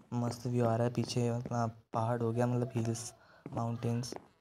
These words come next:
छोटे छोटे से। यहाँ से मैंने वो लगा दी, मतलब फेंसेस वाला वो लगे थे, fans डोर लगा दिया अपने हमने।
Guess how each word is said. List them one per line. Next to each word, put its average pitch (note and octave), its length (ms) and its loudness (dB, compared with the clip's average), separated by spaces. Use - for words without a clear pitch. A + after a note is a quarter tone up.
छोटे A#2+ 300 -2
छोटे A2+ 320 0
से। B2 80 -2
यहाँ - 880 -8
से B2 100 -2
मैंने B2+ 160 8
वो C#3+ 180 0
लगा A#2 240 4
दी, A#2+ 220 0
मतलब A#2+ 300 -2
फेंसेस B2 480 -2
वाला B2 220 4
वो A#2+ 140 0
लगे A#2 260 0
थे, A#2+ 100 -2
fans A#2 400 -4
डोर B2 220 2
लगा A2 240 2
दिया A2 160 -4
अपने A#2 180 -4
हमने। A#2 280 -2